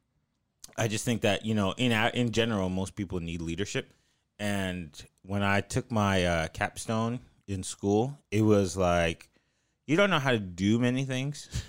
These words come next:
<laughs> but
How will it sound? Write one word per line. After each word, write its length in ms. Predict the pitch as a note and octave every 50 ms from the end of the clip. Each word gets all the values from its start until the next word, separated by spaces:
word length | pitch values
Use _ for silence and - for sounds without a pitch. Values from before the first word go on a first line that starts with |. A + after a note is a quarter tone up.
| - - - - - A2 -
<laughs> 1300 | B3 A3 - - - - - - - - - - - - - - - - - - - - - - - -
but 760 | - A2 G#2 - E3+ F3+ F3 C#3 G#2 - - _ - - -